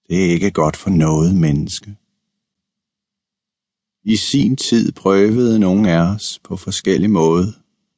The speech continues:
at komme væk. Kastede os ud foran stadig større biler.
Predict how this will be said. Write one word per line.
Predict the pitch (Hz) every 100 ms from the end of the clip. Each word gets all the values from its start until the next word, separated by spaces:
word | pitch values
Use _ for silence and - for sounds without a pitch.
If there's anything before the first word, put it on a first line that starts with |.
| _ _ -
at | 85
komme | - 92 85 73
væk. | 78 - - _ _ _ _ _ _ _ _ _ _ _ _ _ _ _ _ _ - -
Kastede | 92 - - 90 78
os | -
ud | 92 90
foran | - 80 82 90
stadig | - - 80 87 101
større | - 78 82 92
biler. | - 92 - 160